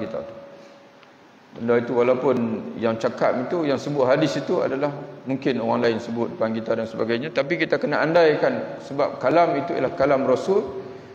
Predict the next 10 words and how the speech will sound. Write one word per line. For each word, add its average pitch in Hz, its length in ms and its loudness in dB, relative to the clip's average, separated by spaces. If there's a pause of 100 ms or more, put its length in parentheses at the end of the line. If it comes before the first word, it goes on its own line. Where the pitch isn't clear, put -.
(300)
kita - 160 -2
kena 127 240 2
andaikan 131 560 4
seolah-olah 123 540 2
macam 117 260 0
Rasul 131 320 -2
sedang 117 240 -4
bercakap 123 400 -2
dengan 107 240 -6
kita. 90 220 -10